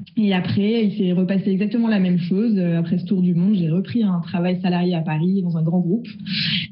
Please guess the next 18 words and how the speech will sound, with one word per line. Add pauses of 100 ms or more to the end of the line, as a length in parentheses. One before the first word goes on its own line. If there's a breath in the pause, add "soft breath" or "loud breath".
Et
en
fait,
euh,
pareil,
euh,
le,
l'inconfort
s'est
réinstallé,
euh, (300)
progressivement,
insidieusement,
jusqu'à
ce
que
je
sois